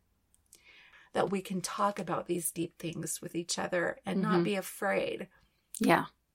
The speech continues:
Speaker 1: Uh, because we all are experiencing it. And with the shifts that are happening in the world and energetically, it's about time we start being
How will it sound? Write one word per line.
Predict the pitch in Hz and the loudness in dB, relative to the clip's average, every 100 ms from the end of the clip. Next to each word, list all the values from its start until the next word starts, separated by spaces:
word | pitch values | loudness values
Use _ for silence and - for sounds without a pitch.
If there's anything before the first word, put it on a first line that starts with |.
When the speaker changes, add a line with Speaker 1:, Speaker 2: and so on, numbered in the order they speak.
| - | -6
Speaker 1:
Uh, | 185 175 - | -4 -4 -8
because | 190 - 190 - - _ _ _ - | -8 -4 0 0 -4 _ _ _ -6
we | 180 - | -6 -2
all | 175 190 190 185 - | -2 -2 -2 -6 -4
are | 180 | -6
experiencing | 180 - - - 180 175 175 175 165 | -6 -4 -2 0 0 0 0 0 0
it. | 170 - | -4 -4
And | 214 | -6
with | 233 233 - | -4 -6 -4
the | |
shifts | 220 - 233 - | -2 -2 -2 0
that | 214 180 | 0 0
are | |
happening | 180 190 190 196 180 | 0 -4 -4 -6 -4
in | 160 | -2
the | 165 | -2
world | 160 185 190 190 190 190 - - - - | -4 -6 -4 -2 -4 -4 -12 -20 -18 -10
and | 175 | -8
energetically, | 175 180 175 - 180 180 - 196 185 185 _ _ _ _ _ - | -4 -4 -4 -2 -2 -2 -8 -8 -6 -8 _ _ _ _ _ -8
it's | - | -4
about | 220 214 208 | -2 -2 -4
time | - 254 269 208 | -8 -10 -8 -6
we | 175 180 - - | -6 -6 -8 -8
start | - - 208 - 196 | -4 -2 -2 -2 -2
being | 190 175 | -2 -4